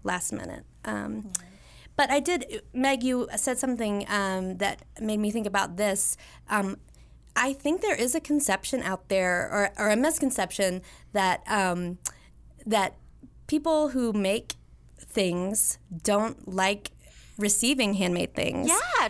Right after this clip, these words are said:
Speaker 3: totally.
Speaker 1: And I feel like it's the exact opposite. Like, I, I
Speaker 3: Oh, really?
Speaker 1: understand. I, well, for me, I understand how much work goes into making something.
Speaker 3: Right.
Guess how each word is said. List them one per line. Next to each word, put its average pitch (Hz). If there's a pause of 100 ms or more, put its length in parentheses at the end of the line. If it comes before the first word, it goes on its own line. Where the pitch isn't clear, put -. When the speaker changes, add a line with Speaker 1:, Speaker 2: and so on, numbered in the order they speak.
(100)
Speaker 3:
totally. 247
Speaker 1:
And 185
I 339 (260)
feel 254 (140)
like 208
it's 226
the 262
exact 233
opposite. 196
Like, 185
I, 190
I 185 (140)
Speaker 3:
Oh, 254
really? 269
Speaker 1:
understand. 285
I, 254
well, 277 (180)
for 285
me, 302
I 262
understand 254
how 240
much 202 (140)
work 190
goes 277
into 285
making 269
something. 285
Speaker 3:
Right. 175